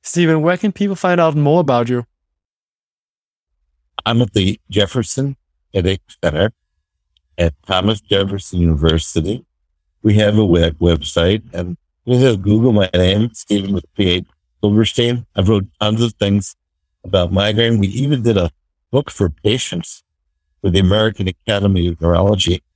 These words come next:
Speaker 2: So we have a patient care book. We have lots of things. So, and that would be a good way for somebody who's not a specialist in the field to learn more about the basic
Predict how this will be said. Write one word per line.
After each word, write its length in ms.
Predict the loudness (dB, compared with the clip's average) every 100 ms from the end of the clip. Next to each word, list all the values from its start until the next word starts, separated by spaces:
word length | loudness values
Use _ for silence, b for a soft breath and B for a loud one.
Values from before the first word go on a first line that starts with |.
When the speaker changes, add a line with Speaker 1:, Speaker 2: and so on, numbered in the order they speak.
| -4
Speaker 2:
So 80 | 0
we 120 | 2
have 140 | 2
a 100 | -2 -6 -4
patient 320 | -2 -2 -6 _
care 140 | -2 -2
book. 300 | 0 -2 -2
We 140 | -4 -2
have 320 | 0 0 0 -4 _ _ _ _
lots 300 | -2 -2 -2
of 80 | -8
things. 340 | -2 -2 -2 -2
So, 280 | 0 0 -2 _ _ _ _ 0
and 120 | 2
that 140 | 2
would 140 | 0 0
be 100 | 0
a 40 |
good 240 | 0 0
way 280 | 2 2 2
for 360 | 0 2 2 0
somebody 340 | -4 -2 0 2
who's 180 | 0 -2
not 240 | -4 -4 -8
a 40 | -14
specialist 640 | -4 -2 -2 -2 -4 -4
in 40 | -8
the 60 |
field 400 | -2 0 0 -2 _ _ _ -2
to 60 |
learn 240 | 0 2 4
more 240 | 4 4
about 240 | 2 0 -2
the 80 |
basic 440 | -2 0 0 -2